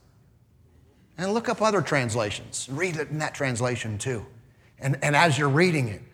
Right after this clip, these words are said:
ask the Lord to reveal it to you. Ask him to show you. Ask him to speak to you. Let it become so real and powerful. And you recognize, "Wow, God has invested a lot in my mouth." Let him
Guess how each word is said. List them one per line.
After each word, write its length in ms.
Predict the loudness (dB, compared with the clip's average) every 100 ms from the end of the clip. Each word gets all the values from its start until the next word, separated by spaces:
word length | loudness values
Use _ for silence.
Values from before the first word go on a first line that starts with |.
| -20 _ -20 -6
ask 240 | -4 -2
the 100 | 0
Lord 220 | 2 2
to 80 | 0
reveal 380 | 2 2 4 2
it 100 | -2
to 100 | -6
you. 140 | -8 -12 -20 _ _ _ -4
Ask 200 | -2 0
him 140 | 0
to 80 | 0
show 280 | 2 2 2
you. 180 | 0 -8 -6
Ask 180 | -2 0
him 140 | 0
to 60 | 0
speak 280 | 0 0 0
to 80 | -2
you. 140 | -4 -6 -6
Let 80 | -2
it 80 | 0
become 320 | 2 2 4
so 420 | 4 4 6 10
real 480 | 10 10 8 8 8
and 120 | 6 2
powerful. 760 | 0 4 4 2 2 -2 -2 -16 -20 -20 -20 -20 -10
And 120 | 0
you 160 | 4 8
recognize, 680 | 8 6 0 0 -2 -4 -10 -10
"Wow, 340 | -8 -6 -6
God 220 | -6 -6
has 240 | -6 -2 0
invested 540 | 2 0 -2 -2 0
a 60 | 2
lot 600 | 2 -2 -4 -8 -10 -16 -20 _ _
in 160 | -6 -4
my 180 | -2
mouth." 600 | -2 0 0 0 -4 -12 -20 _ _ _ _ _ _ _ -2
Let 160 | 0
him 680 | 4 6 6 6 4 0